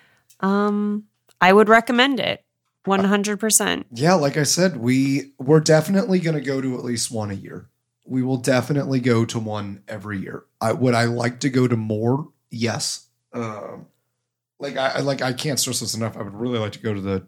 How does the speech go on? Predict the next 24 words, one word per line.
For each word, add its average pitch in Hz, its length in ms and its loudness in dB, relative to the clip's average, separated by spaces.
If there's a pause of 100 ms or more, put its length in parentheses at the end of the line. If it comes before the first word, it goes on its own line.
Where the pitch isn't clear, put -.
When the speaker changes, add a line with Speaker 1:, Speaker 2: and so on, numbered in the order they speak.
(120)
Speaker 2:
Ireland 104 420 -4
one. 104 260 -12 (580)
However, 113 640 0 (1080)
you're 135 220 6
looking 127 460 2 (100)
at 113 580 -2 (720)
eleven 117 680 2
thousand 104 560 -2
dollars 95 600 -4 (140)
because 117 420 -2
we're 104 380 0
second 117 420 0
time 107 240 0
attendees 104 600 -2
this - 220 -4
year. 110 280 -6
It 113 100 -2
would 117 120 0
be 120 140 2
eleven 117 500 2
grand 104 600 -2 (680)
just 120 320 4
for 117 220 2
our 269 100 4